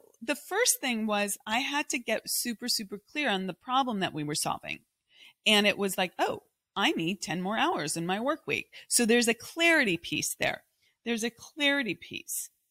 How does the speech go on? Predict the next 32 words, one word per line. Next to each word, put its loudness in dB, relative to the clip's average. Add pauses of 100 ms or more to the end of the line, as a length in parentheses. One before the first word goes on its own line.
(460)
So 4 (180)
when 2
you're -2
clear 2
about 6
it, -2
now 4
you 2
know 2
what 0
problem 2
you -4
are 0
solving. -4 (540)
Then 6 (760)
I 6
asked 4
myself, 0 (380)
"Who 6
do 6
I 8
need 0
to -2
be -2 (440)
to 2
be 4
someone 2
who -6
creates -2
ten -4
more -4
hours -2